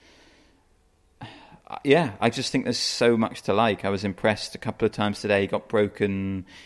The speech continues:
he got broken back in the second set and just immediately responded by breaking again. And he went down a break in the third set and got it back straight away. Like, he just responded well to the, to the really high pressure, big moments.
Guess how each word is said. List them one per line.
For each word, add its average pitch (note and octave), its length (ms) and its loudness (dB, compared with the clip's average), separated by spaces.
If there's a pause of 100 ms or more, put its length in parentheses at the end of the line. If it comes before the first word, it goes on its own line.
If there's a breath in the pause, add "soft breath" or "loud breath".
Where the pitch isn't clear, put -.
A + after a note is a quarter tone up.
(120)
he - 80 -16
got - 100 -6
broken A#2 320 0
back G#2 400 -4
in G2 80 -2
the G2 80 -4
second G2+ 340 -6
set G#2 280 2
and G2 100 -6
just F#2 180 -8
immediately G2 600 -2
responded F#2+ 480 -4
by F#2 120 -4
breaking F#2+ 380 -4
again. F#2 540 -4 (600 loud breath)
And F#2 160 -4
he F2 100 -4
went G2+ 280 -4
down G2+ 320 0
a F#2 40 2
break G2 460 0
in F#2+ 100 -4
the G2 80 -6
third F#2+ 340 0
set F#2 220 -2
and F#2 140 -8
got F#2+ 180 -4
it - 140 -8
back G2+ 260 -6
straight F#2+ 260 -4
away. F#2 340 0
Like, F#2+ 120 -4
he G#2+ 80 -6
just A#2+ 260 -4
responded G#2 560 -2
well F#2+ 340 2
to - 140 -12
the, F2+ 460 -2 (240)
to G2+ 100 -8
the F#2+ 120 -2
really F#2 260 -4
high F#2 240 -2
pressure, F#2 440 -6
big F#2+ 340 -4
moments. - 760 -6